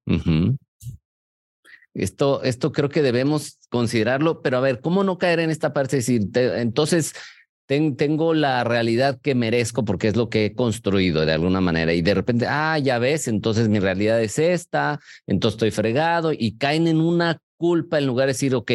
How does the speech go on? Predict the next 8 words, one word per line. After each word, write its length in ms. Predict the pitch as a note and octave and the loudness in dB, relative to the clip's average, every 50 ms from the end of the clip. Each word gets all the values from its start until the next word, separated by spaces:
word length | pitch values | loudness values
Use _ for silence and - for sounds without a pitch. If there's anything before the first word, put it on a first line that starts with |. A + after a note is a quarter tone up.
| A2+ A2 | 2 2
me 100 | G#2 G2 | 2 0
estoy 240 | F#2 - - C3 | -2 -2 -2 0
dando 320 | C#3 D#3+ E3+ E3 D#3+ C#3+ - | 2 2 2 2 0 -2 -2
cuenta 320 | C3 C#3 C#3+ D3 C#3+ D#3 | -2 -2 0 0 0 0
y 20 | C3+ | 0
decido 320 | A#2 G2 - - B2 C3 | 0 -2 -2 0 0 0
despertar". 720 | B2+ A#2 - - G2 F#2 E2+ - - B2+ A2+ A2+ - - - - - - - - _ _ _ - | 0 0 -2 -2 -2 -2 -2 -2 -2 -2 -2 -2 -2 -4 -10 -14 -16 -16 -18 -20 _ _ _ -2
¿Qué, 200 | - D3+ D#3 | 0 0 0